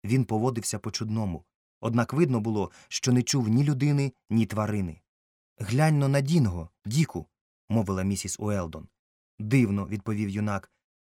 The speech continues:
«Він нюшить так, наче розшукує чиїсь сліди». «Справді дивно», прошепотіла місіс Уелдон,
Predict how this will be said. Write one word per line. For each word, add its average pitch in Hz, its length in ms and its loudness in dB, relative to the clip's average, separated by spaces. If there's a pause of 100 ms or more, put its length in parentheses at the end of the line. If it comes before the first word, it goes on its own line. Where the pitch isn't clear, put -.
(160)
«Він 131 360 4
нюшить 135 380 2
так, 151 280 0 (100)
наче 113 440 -2
розшукує 123 520 0
чиїсь 127 300 0
сліди». 113 400 -4 (540)
«Справді 107 500 0
дивно», 101 400 -4 (300)
прошепотіла 101 600 -4
місіс 101 360 -4
Уелдон, 95 440 -6